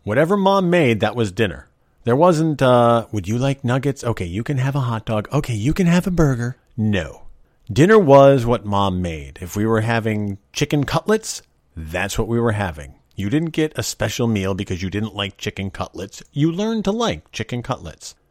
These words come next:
Don't like meatloaf? Guess you're gonna be hungry. You don't want a hot dog tonight?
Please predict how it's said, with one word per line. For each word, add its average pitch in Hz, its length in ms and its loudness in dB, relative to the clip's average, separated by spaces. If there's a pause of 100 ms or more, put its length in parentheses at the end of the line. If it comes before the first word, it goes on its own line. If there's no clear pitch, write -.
(180)
Don't 131 160 2
like 160 200 2
meatloaf? 220 500 0 (260)
Guess 113 240 -2
you're 143 80 4
gonna 160 180 4
be 185 160 2
hungry. 160 520 2 (260)
You 107 140 0
don't 113 160 2
want 127 200 2
a 127 60 2
hot 143 220 -2
dog 175 240 0
tonight? 202 340 -2